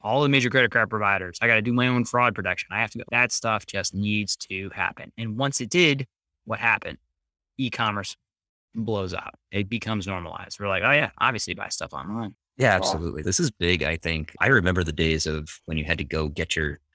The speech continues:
Speaker 2: authorize dot net.
Speaker 1: Built your, you had a company. You had a company. You
Speaker 2: Yeah,
Speaker 1: had to go
Speaker 2: built,
Speaker 1: through
Speaker 2: built
Speaker 1: this.
Speaker 2: before that, and then Stripe came along and made payments so much easier. And it's amazing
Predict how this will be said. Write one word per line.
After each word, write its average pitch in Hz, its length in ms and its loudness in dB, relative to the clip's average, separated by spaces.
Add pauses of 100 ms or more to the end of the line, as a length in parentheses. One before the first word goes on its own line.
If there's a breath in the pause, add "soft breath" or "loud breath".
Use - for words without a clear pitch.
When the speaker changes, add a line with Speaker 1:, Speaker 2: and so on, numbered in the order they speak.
(140)
Speaker 2:
authorize 78 640 -2
dot 76 220 -2
net. 76 420 -4 (180)
Speaker 1:
Built 190 320 4
your, 214 460 6
you 202 140 2
had 277 160 6
a - 20 6
company. 254 380 2
You 156 140 0
had 320 80 -2
a 320 120 2
company. 170 200 0
You 196 60 10
Speaker 2:
Yeah, 262 60 10
Speaker 1:
had 277 80 8
to 214 60 4
go 170 80 6
Speaker 2:
built, 240 160 6
Speaker 1:
through 190 160 4
Speaker 2:
built - 40 0
Speaker 1:
this. 120 160 2
Speaker 2:
before 180 180 6
that, 123 220 6
and 127 120 4
then 156 140 4
Stripe 151 440 4
came 147 180 2
along 147 300 0
and 107 140 -2
made 117 260 -2
payments 120 500 2
so - 400 2
much 107 320 2
easier. 85 720 -2
And 101 200 4
it's 104 260 2 (280)
amazing 85 720 2